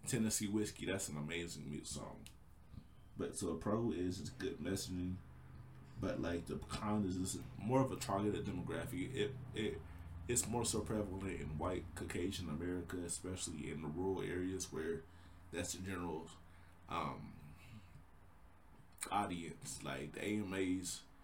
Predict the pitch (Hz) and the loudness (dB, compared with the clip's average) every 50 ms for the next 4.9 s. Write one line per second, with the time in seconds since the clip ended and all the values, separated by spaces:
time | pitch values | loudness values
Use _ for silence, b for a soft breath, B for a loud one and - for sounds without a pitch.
0 | B B B B B B - - 123 127 127 - - - 120 127 127 - - 104 | B B B B B B 0 4 4 4 4 4 2 4 4 4 4 4 0 -2
1 | - - 131 110 - 110 104 107 98 90 87 - - 87 87 90 87 90 78 - | 0 2 2 2 2 2 2 2 2 2 0 -2 -2 -2 -2 -2 -2 -2 0 2
2 | 98 98 98 95 - - - 80 78 76 - - - - - 78 - - - - | 4 4 4 4 2 -2 -2 -4 -4 -4 -6 -8 -8 -6 -6 -6 -6 -6 -12 -16
3 | - - - - 87 95 101 98 98 92 95 92 87 87 85 85 92 98 90 - | -14 -8 -4 -2 2 2 4 4 2 2 0 -2 -4 -4 -2 0 2 2 2 0
4 | - - 113 104 101 - - - - - - - - - - - - - - | -2 -2 -2 -2 -2 -4 -8 -6 -4 -4 -2 -2 -2 -2 -2 -4 -4 -4 -6